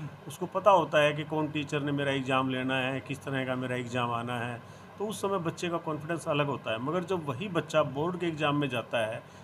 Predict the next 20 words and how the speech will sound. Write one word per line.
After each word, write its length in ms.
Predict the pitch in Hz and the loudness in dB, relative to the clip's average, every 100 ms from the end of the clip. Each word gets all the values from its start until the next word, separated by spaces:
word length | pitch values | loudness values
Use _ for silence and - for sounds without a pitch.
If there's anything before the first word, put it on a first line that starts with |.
| - | -4
तो 100 | 214 | -2
कहीं 280 | 208 185 160 | 0 -2 -2
ना 160 | 196 214 | 0 0
कहीं 480 | 190 170 180 202 202 - - - | 0 0 0 -2 -4 -12 -18 -10
उसका 320 | 185 - 202 202 - - - - | -8 2 2 2 -10 -18 -18 -10
confidence 500 | 156 170 175 190 208 202 | -2 0 2 2 2 0
भी 80 | |
lose 200 | 190 202 | -2 0
हो 60 | 190 | 2
जाता 240 | 175 170 | 0 2
है 60 | 226 | 0
और 40 | |
वो 60 | 233 - | 0 0
थोड़ा 100 | 226 | -2
तनाव 560 | - 185 202 226 220 180 | 2 10 12 12 12 8
महसूस 360 | 175 180 175 | 2 2 -4
करता 360 | - 131 - 113 | -2 -4 -2 -4
है। 120 | 101 - 170 147 - - | -4 -12 -10 -10 -10 -10
उसी 220 | 214 240 | -6 -4
तनाव 640 | 240 - 165 165 190 202 | -2 2 6 10 10 8